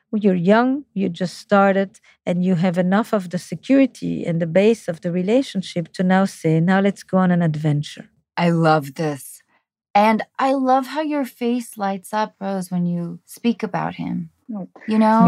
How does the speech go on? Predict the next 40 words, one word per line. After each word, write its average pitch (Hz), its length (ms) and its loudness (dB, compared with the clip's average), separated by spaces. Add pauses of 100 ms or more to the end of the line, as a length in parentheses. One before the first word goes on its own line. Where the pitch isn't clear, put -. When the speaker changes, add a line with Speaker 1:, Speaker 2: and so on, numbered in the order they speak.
(100)
Speaker 1:
Mm. 165 100 4
Speaker 2:
like, 220 260 2 (160)
I'm 226 420 2
so 285 460 -2
rooting 226 480 2
for 180 220 -4
you 160 200 -4
guys. 156 520 -4 (100)
Speaker 3:
Thank 185 300 2
you. 175 280 2 (100)
Speaker 2:
And 208 140 0
I 196 100 2
think 233 280 2
that 233 200 -10
this 208 360 -6 (500)
could 226 340 0
be 220 540 2
a 202 120 2
really 220 540 4
fun 180 460 0
part 170 320 -6
of 165 160 -8
your 156 140 -6
relationship. 160 480 -6 (100)
Speaker 1:
Beautiful. 165 300 0 (460)
Speaker 3:
Yeah, 220 260 6 (100)
Speaker 1:
Beautiful. 165 180 -10
Speaker 3:
I - 40 -4
mean, 190 100 -4
we've 190 120 -2
been 202 180 2
together 180 260 2
for 165 100 -6
so 151 180 -2
long, 147 240 -2 (100)
and, 156 420 0
you 165 120 0
know, 151 160 4
I 147 60 2
think 156 300 -2